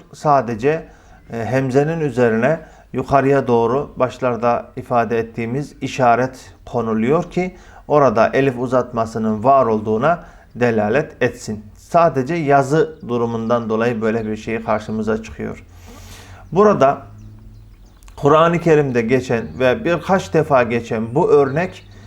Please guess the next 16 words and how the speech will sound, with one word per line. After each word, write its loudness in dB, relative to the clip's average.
meddi 0
lazımın 2
ikinci -4
kısmını -8
oluşturuyor. -10
Bu 2
ifade, 2
e, 4
ke 4
meddi 0
lazımın 0
kelime 2
kısmının -4
ikinci -4
kısmını -2
oluşturuyor 0